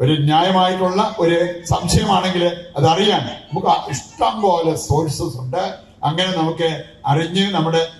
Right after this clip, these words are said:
സംശയം മാറ്റി നമുക്ക് അറിയേണ്ടത് അറിഞ്ഞ് മുമ്പോട്ട് പോകാൻ പറ്റും. മറിയം പറഞ്ഞൊരു കാര്യം, ദൈവദൂതൻ പറഞ്ഞ കാര്യങ്ങൾ അവൾക്ക് മനസ്സിലായി,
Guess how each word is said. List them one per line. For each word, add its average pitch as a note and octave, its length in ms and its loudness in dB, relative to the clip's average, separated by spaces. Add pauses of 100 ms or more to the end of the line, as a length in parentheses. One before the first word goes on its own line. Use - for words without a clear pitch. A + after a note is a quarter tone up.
(180)
സംശയം D3 480 2
മാറ്റി D#3 320 0
നമുക്ക് E3 420 -4 (180)
അറിയേണ്ടത് F3+ 420 0
അറിഞ്ഞ് F3 260 0
മുമ്പോട്ട് F#3+ 320 0
പോകാൻ A3 260 0
പറ്റും. B3+ 380 -4 (1900)
മറിയം F3+ 800 0 (500)
പറഞ്ഞൊരു F#3+ 380 0
കാര്യം, F#3+ 400 0 (400)
ദൈവദൂതൻ A#3 720 2
പറഞ്ഞ G#3 320 0
കാര്യങ്ങൾ G#3 460 0 (140)
അവൾക്ക് E3 240 0
മനസ്സിലായി, E3 960 0